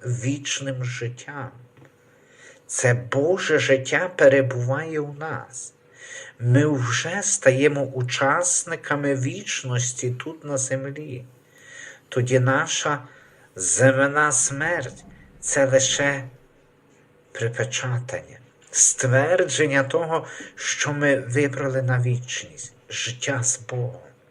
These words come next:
Через наше повноцінне життя в церкві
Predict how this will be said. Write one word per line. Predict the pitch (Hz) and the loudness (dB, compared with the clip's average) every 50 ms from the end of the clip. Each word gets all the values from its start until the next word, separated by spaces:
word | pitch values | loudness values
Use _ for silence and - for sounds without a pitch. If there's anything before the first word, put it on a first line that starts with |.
| - - - - - - - - _ | -20 -20 -18 -16 -16 -18 -18 -18 _
Через | - - - 131 127 127 131 117 - - 127 | -2 4 6 8 10 10 8 6 6 4 4
наше | 135 135 135 139 147 165 180 180 175 - - 156 147 | 4 4 4 2 4 4 2 2 0 0 2 4 2
повноцінне | - - - 139 135 131 123 117 120 - 131 127 131 127 123 123 - - - 147 170 180 180 170 160 151 143 135 | 2 2 2 2 4 2 2 -2 -6 -6 -4 -2 -2 -2 -2 -2 -4 -4 -2 -4 -6 -6 -8 -10 -6 -2 0 0
життя | 123 - - 131 123 123 - - 143 143 | 0 0 -2 -4 -6 -6 -6 -4 -4 -4
в | 139 131 127 127 | -4 -4 -6 -6
церкві | - - - 156 170 175 165 - 123 123 - - - 127 127 123 | -6 -6 -4 -4 -6 -6 -6 -8 -10 -12 -16 -18 -18 -16 -16 -16